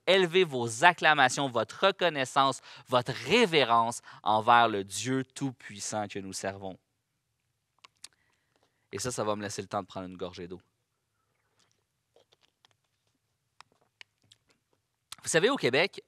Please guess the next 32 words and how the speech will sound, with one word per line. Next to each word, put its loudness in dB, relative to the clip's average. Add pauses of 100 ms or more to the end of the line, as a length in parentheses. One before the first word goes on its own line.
on -4
a 0
quelque -6
chose -6
qui -10
s'appelle 2
l'acte 6
de -4
naissance. -6 (800)
Un 0
acte 6
de 0
naissance, 0 (240)
c'est -4
quoi 4
en 6
gros ? -4 (300)
Ben, 2
c'est, -4
c'est, -6
c'est -8
une -8
déclaration 2
officielle, -2
authentifiée 0
par 4
l'hôpital, 0
puis -6
ensuite -4
par 4
le -2
gouvernement, -4